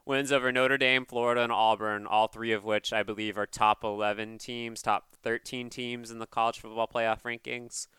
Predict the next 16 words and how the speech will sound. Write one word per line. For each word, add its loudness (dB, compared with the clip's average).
So 4
those 6
wins 2
in -4
the -4
committee's -4
mind 2
seem -6
to 0
outweigh 2
that 0
loss 0
to -6
South -2
Carolina, -4
which -6